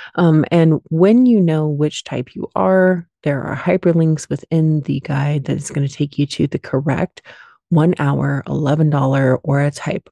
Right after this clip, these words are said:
class. So those classes, I can't stress enough, they really are the firm foundation. <laughs> It is not a one slide, um, Instagram post that's like,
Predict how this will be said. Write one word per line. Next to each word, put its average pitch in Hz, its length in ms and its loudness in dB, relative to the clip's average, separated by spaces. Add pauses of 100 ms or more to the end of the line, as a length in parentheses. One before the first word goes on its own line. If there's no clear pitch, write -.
(100)
class. - 600 -10 (480)
So 139 560 2 (140)
those 156 220 4
classes, 185 840 -2
I 151 40 -4
can't - 260 -6
stress 139 280 -4
enough, 147 440 -2
they 147 160 0
really 143 340 -2
are 143 160 -2
the 143 120 -2
firm 135 340 -4
foundation. 151 960 -2
<laughs> - 60 -16 (100)
It - 100 -8
is 175 140 2
not 165 280 2
a 160 100 2
one 147 380 0
slide, 143 760 -4 (500)
um, 147 440 -4 (140)
Instagram 160 760 2
post 151 560 0
that's - 240 -12
like, 139 340 -4